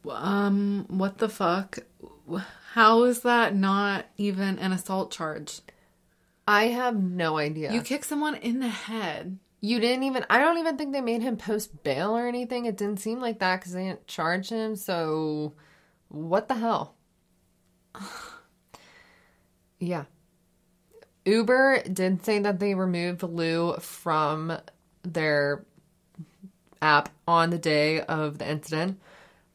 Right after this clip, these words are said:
Speaker 2: but Lou fled to China, uh, the minute that he got out.
Speaker 1: I was just gonna say, did they continue with pressing charges?
Speaker 2: So listen to this B S. The incident occurred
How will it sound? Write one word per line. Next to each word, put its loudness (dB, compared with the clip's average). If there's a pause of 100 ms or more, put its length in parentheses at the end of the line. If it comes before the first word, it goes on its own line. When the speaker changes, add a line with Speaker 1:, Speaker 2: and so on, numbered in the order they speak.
(240)
Speaker 2:
but 6
Lou 4
fled 0
to -8
China, 2 (280)
uh, 2 (160)
the 4
minute 0
that 2 (260)
he 0
got 4
out. 2 (600)
Speaker 1:
I 2
was 2
just 2
gonna 2
say, 2
did -4
they 2 (260)
continue 0
with -6
pressing -2
charges? -2 (420)
Speaker 2:
So 6
listen 2
to 0
this 0
B 0
S. -6 (1040)
The 0
incident -2
occurred -2